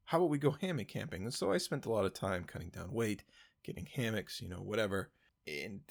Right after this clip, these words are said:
that was the original plan. Right up until about a week I was gonna go on the trip, when we both realized at least one of my dogs was totally, like, kind of acting kind of mopey. And it was sort of like, you know, we both agreed that, like, I should just take her on the trip. Now she's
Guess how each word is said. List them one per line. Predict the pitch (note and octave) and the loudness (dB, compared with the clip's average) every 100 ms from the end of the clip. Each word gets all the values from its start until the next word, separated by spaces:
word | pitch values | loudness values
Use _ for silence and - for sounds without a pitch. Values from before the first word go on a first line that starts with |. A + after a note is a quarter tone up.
| - | -12
that | C3 B2 C#3+ | -2 0 0
was | C3 A#2 | -2 -4
the | G#2+ A2 | -4 -2
original | G2 G2 F#2+ | -2 -4 -6
plan. | - E2+ - | -6 -6 -6
Right | C#3+ A2+ A#2 | -2 2 4
up | C3+ C#3+ | 4 2
until | B2+ A#2+ | -2 0
about | G#2 F#2 | 2 2
a | |
week | F2+ G2+ - | 2 0 -2
I | F#2 | -4
was | F#2 | -4
gonna | - F#2 | -6 -6
go | F#2 | -4
on | G2 F2+ | -4 -4
the | - | -6
trip, | - - - | -6 -8 -6
when | F#2 | -4
we | G2+ | 0
both | B2+ C#3+ - | 4 4 4
realized | G#2+ G2 F2 D#2 | 4 6 4 2
at | F2+ | 0
least | - - | -2 -2
one | G#2 | 0
of | G2+ | 2
my | F#2+ | 2
dogs | F#2 F2+ F2 - | 0 -2 -4 -4
was | F2+ - - _ _ - | -6 -6 -10 _ _ -20
totally, | - D3 B2 A2+ | -2 4 6 8
like, | F#2+ - | 6 2
kind | - F#3+ | -4 2
of | D3 | 4
acting | C3 - | 4 2
kind | - - | -4 -4
of | - | -2
mopey. | F#2 F2 - - - - | 0 -2 -4 -8 -8 -4
And | F#2 | -2
it | F#2+ | 0
was | G2 | -2
sort | - A2+ | 0 0
of | - | 2
like, | A2 F2+ F2+ | 4 2 2
you | - | -6
know, | E3 | -4
we | F#2+ | -2
both | - G#2+ - | 0 0 -2
agreed | E2 G2 D3 | -2 0 0
that, | - | -4
like, | - - | -4 -4
I | F#3+ | -2
should | F3+ | -2
just | C#3+ - | -6 -6
take | A2 D3+ | -4 -2
her | - | -4
on | C3+ | -4
the | F#2+ | -4
trip. | - - - _ - - _ - | -4 -6 -8 _ -20 -20 _ 2
Now | B2+ | 2
she's | - E3+ C#3+ E3+ | 4 2 2 0